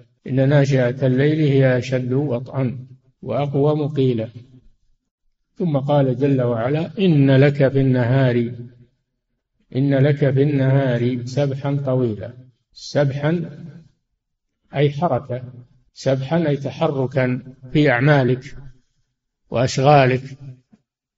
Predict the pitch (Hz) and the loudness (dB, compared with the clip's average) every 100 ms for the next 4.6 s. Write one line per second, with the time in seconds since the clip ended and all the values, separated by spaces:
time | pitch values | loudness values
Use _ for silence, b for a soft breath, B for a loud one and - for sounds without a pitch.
0 | _ - 160 139 196 165 170 160 131 113 | _ -4 2 6 6 6 4 2 0 -2
1 | 110 113 _ _ _ - 170 190 165 143 | -6 -14 _ _ _ -6 -2 2 2 0
2 | 196 190 202 208 190 117 110 113 113 127 | -4 -4 -6 -4 -4 -2 -4 -4 -4 0
3 | 139 127 117 107 135 135 - - - 123 | 0 0 -2 -2 -4 -6 -16 -16 -6 -4
4 | 123 120 117 113 110 | -4 -4 -4 -4 -6